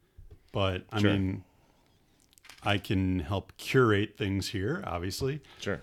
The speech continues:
Speaker 1: Um, but, but it's really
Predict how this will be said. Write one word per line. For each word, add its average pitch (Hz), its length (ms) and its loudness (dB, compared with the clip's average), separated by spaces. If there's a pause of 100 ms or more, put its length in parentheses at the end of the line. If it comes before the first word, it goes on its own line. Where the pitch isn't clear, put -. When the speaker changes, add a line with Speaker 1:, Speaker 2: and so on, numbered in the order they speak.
(140)
Speaker 1:
Um, 92 680 0 (1900)
but, 104 320 4
but 113 160 2
it's 98 160 -4
really 110 500 0